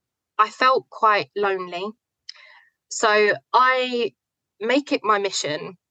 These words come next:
that no one else should ever have to feel that way. And so where I can, I try and help those in needs because I know what it's like to feel that way.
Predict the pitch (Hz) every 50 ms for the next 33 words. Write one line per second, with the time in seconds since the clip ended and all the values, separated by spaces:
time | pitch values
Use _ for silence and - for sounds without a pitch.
0 | _ - 202 - - 208 202 208 214 214 202 202 196 190 196 190 - - - -
1 | - - - 220 208 208 208 220 208 208 208 - - - - 220 - - 214 196
2 | 214 220 202 226 214 - 208 240 233 262 302 339 381 392 - _ _ - - -
3 | - - - - - - - - - - 247 240 240 240 226 - 240 _ _ _
4 | _ _ _ _ _ - - - _ _ _ _ _ _ - 208 - _ - -
5 | - 269 277 269 254 277 277 269 269 254 - - 247 240 226 208 196 196 190 196
6 | - - 220 214 208 208 202 196 208 - - 202 147 - - 202 185 190 180 185
7 | 196 196 202 190 180 165 170 175 - - - 196 196 214 202 208 - 208 220 226
8 | 226 226 226 220 214 208 208 202 196 - - - 190 185 185 180 147 - - -
9 | - - 214 208 - - 214 202 190 165 180 165 - 202 190 185 170 165 147 143
10 | 196